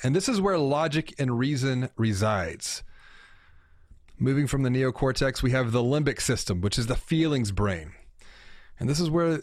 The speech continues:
emotion and memories are stored. And finally, we have the reptilian brain, and this is what we depend upon for survival. From a banking perspective,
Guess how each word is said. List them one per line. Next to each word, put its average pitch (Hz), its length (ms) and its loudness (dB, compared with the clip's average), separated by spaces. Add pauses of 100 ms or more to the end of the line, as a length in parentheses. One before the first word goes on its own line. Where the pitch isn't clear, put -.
emotion 123 760 2
and 113 180 2
memories 117 380 2
are 101 80 0
stored. 107 320 0
And 107 160 0
finally, 185 760 0 (400)
we 135 140 0
have 139 420 0
the 131 80 4
reptilian 185 720 0
brain, 95 500 0 (600)
and 110 160 2
this 196 160 2
is 196 100 0
what 190 180 0
we 185 120 2
depend 151 320 2
upon 120 340 0
for 117 160 -2
survival. 107 720 0 (1000)
From 131 140 0
a 131 60 2
banking 226 360 0
perspective, 127 680 -2